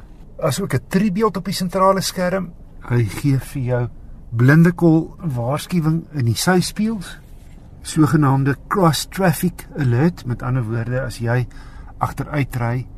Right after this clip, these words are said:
in jou inrit of uit 'n parkeerplek en 'n voertuig kom aan om agter jou verby te ry, waarsku hy jou. Ook laan verlaat waarskuwing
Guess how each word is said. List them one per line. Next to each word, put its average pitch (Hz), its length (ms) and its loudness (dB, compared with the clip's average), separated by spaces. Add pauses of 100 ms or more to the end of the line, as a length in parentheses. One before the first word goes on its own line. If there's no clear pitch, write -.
(580)
in 123 360 2
jou 120 300 0
inrit 175 380 4
of - 140 -4
uit 147 180 -2
'n 135 60 0 (140)
parkeerplek 170 1120 0 (600)
en 151 120 4
'n 143 60 4
voertuig 185 520 0
kom 160 280 -6
aan 160 300 -2 (220)
om 143 320 -4
agter 151 320 0
jou 147 120 2
verby 135 320 4
te 131 120 0
ry, 95 240 -4 (320)
waarsku 120 540 2
hy 92 180 -8
jou. - 160 -16 (3000)
Ook 185 300 2
laan 170 320 2
verlaat 139 760 -2
waarskuwing 170 680 0